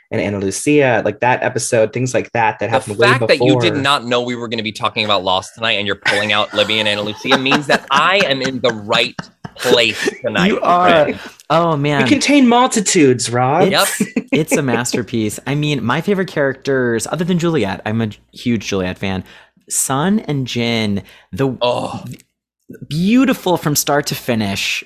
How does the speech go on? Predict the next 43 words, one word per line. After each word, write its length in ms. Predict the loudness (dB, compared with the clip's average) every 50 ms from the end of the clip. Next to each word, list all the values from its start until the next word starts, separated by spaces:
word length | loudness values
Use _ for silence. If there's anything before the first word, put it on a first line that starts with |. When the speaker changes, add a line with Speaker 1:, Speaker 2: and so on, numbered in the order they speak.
| _ -10
Speaker 3:
this, 360 | -2 0 0 2 2 0 -2 -4 -4
this 280 | -2 -2 -2 0 0 0
relationship, 880 | 0 2 2 2 2 0 0 -2 -2 -2 -2 -2 -2 -2 -4 -4 -8 -12 -20 -10 -4
everything 400 | -2 0 0 0 0 2 0 0
about 320 | 0 0 0 2 2 2 0
it, 160 | 0 -2 -2
and 220 | 0 0 0 -2 -2 -6 -20 -20 -20 _ _ _ _ _ _ _ -10
stunning 540 | -6 -6 -4 -2 0 2 2 2 4 2 2
performances. 1040 | 2 0 -2 -2 -2 -2 -2 0 0 0 0 -2 -2 -2 0 2 4 4 2 2 0
It 60 | 0
really 340 | 0 2 2 4 4 2 0 -2 -16 -20 -20 -18 _
did 160 | -4 -2 -2 0
so 100 | 0 0
much 200 | 0 0 -2 0
for 80 | -2
representation. 760 | -2 -2 -2 -4 -2 -2 -4 -4 -4 -4 -4 -2 -2 -2 -2 -2
It 100 | -2 0
did 100 | 0 -2 -2
so 120 | -2 -2
much 220 | -2 -2 -4 -4 -4
for, 300 | -2 0 0 0 0 -2 -8 -20 -20 -20 -10 -6 -6
uh, 80 | -4 -4
s-, 220 | -4 -6 -6 -6 -6 -4
you 100 | -2 0
know, 80 | 2 2
it 40 |
was 140 | 2 2 0
scenes 260 | 2 2 2 2 2
from 120 | 2 0 0
a 60 | 2
marriage, 420 | 2 2 2 2 2 2 0 0 0
but 120 | -2 -2 -2
played 240 | -2 0 0 2
out 140 | 2 2 0
on 120 | 0 0 0
the 120 | 0 0
island 400 | 0 -2 -2 0 0 0 -2 -2
and 100 | -2 -4
off 260 | -4 -4 -4 -4 -4 -4
of 140 | -4 -2
it. 140 | 0 0 0 -2
I 100 | -2 -2
mean, 260 | -2 0 -2 -2